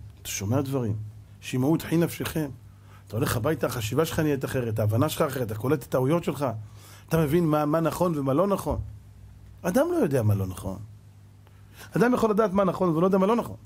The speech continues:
שיש לו התמדה בשיעור מוסר,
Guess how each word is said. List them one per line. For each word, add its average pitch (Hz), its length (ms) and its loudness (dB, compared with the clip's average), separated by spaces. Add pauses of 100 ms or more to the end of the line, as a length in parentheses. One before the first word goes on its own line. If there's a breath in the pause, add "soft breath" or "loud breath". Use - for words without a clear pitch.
(1080 loud breath)
שיש - 260 -2
לו 185 60 6
התמדה 139 380 2
בשיעור 147 340 2
מוסר, 156 360 2